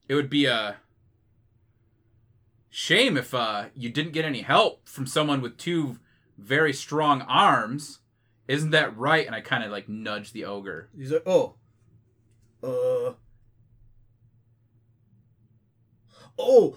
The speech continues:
Speaker 2: yeah, I, I, I got s-, strong arms."
Speaker 1: Perfect.
Speaker 2: Can, can help?
Speaker 1: Yeah, yes you can. There's lots of delicious food here.
Speaker 2: Mm-hmm.
Speaker 1: And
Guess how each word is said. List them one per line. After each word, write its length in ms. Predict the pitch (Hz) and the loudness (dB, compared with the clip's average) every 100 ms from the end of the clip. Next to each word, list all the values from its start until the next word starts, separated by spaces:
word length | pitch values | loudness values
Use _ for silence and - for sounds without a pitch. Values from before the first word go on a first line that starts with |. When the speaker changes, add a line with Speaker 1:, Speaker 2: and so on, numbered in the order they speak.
| - | -10
Speaker 2:
yeah, 540 | 185 214 220 214 180 120 - | -8 -4 0 2 2 0 -6
I, 120 | 180 - | -8 -6
I, 180 | 175 180 202 | -8 -2 -2
I 20 | |
got 200 | 233 240 | 2 0
s-, 160 | 196 - - _ | 0 -8 -20 _
strong 540 | - - 196 170 160 | -18 -8 -6 -4 -4
arms." 680 | 139 147 156 190 180 - - _ - - _ _ _ | -6 -6 -4 -6 -10 -18 -20 _ -20 -20 _ _ _
Speaker 1:
Perfect. 840 | - 180 190 170 135 113 - - - _ _ _ _ | -8 0 2 2 2 -4 -6 -16 -20 _ _ _ _
Speaker 2:
Can, 220 | 175 165 - | -10 -10 -12
can 180 | 170 147 | -14 -10
help? 400 | 160 156 190 - - _ | -4 -2 -2 -6 -20 _
Speaker 1:
Yeah, 460 | 98 98 120 139 98 _ | -10 -6 -4 -4 -6 _
yes 260 | 98 98 - | -12 -12 -12
you 80 | 107 | -12
can. 440 | 117 120 127 98 - _ - _ _ _ _ _ _ - | -6 -4 -4 -6 -14 _ -20 _ _ _ _ _ _ -6
There's 280 | 117 113 101 | -4 -4 -4
lots 340 | 113 135 139 | -2 -2 -2
of 60 | 113 | -8
delicious 380 | 123 120 107 - | -6 -6 -8 -8
food 220 | 131 127 | -6 -4
here. 260 | 156 214 285 - | -2 -2 -4 -8
Speaker 2:
Mm-hmm. 260 | 147 135 151 - - - 120 | -10 -10 -12 -14 -16 -10 -2
Speaker 1:
And 400 | 117 104 92 | -2 -2 -8